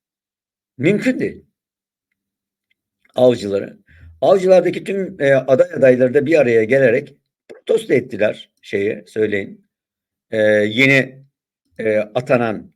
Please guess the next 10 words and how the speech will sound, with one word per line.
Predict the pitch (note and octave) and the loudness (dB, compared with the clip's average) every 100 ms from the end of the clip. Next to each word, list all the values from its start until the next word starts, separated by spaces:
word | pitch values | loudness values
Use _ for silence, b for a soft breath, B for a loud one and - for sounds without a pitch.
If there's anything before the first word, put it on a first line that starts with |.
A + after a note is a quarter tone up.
| - | -10
e, | G#2+ F#2+ | -8 -4
belediye | A#2 A2+ A#2 G#2+ - - | -4 2 4 2 -2 -6
başkan | A2 - C#3 | -6 -2 -2
adayını. | A#2+ G2 F#2 E2 G#2 A3 _ _ _ _ _ _ _ | -2 -4 -8 -8 -14 -16 _ _ _ _ _ _ _
E, | A#2 A#2 A#2+ A#2 | -4 -4 -4 -8
Turan, | C#3 D#3+ E3 D#3+ - | -6 -6 -6 -10 -6
e, | A#2 A#2 A#2 A#2 A#2 A2+ | -4 0 0 0 -2 -6
şeyin, | - B2+ C3+ B2+ - | 0 2 0 -4 -8
e, | G#2+ F2+ | -8 -8
söyleyin, | - A2+ A#2+ A#2 - - | -2 0 0 -2 -4 -18